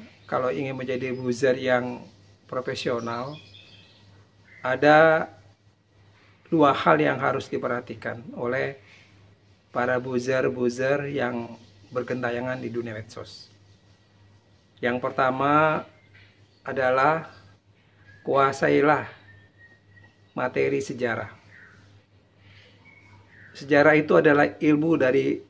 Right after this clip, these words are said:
pengetahuan. Sejarah itu adalah il-, ibu dari pengetahuan. Sekali lagi, sejarah itu adalah ibu dari pengetahuan. Jadi dengan mempelajari hal-hal yang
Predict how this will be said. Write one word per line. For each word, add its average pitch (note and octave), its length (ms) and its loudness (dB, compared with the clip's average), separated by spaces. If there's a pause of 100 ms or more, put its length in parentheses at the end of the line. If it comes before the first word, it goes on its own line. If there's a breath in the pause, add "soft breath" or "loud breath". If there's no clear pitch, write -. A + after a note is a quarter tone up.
(920)
pengetahuan. A#2 720 -8 (1300)
Sejarah C#3+ 320 4
itu D3+ 160 4
adalah E3 220 6
il-, D#3+ 320 2
ibu E3 320 2
dari C#3+ 240 6
pengetahuan. A#2+ 640 -6 (800)
Sekali - 240 -4
lagi, C#3+ 220 0 (100)
sejarah B2+ 400 0
itu B2+ 160 2
adalah C3 240 0 (160)
ibu D3+ 320 2
dari B2 160 2
pengetahuan. A#2 580 -8 (880)
Jadi D3 400 4
dengan C3 320 0
mempelajari C3+ 960 0 (400)
hal-hal C#3 400 0
yang C#3 280 0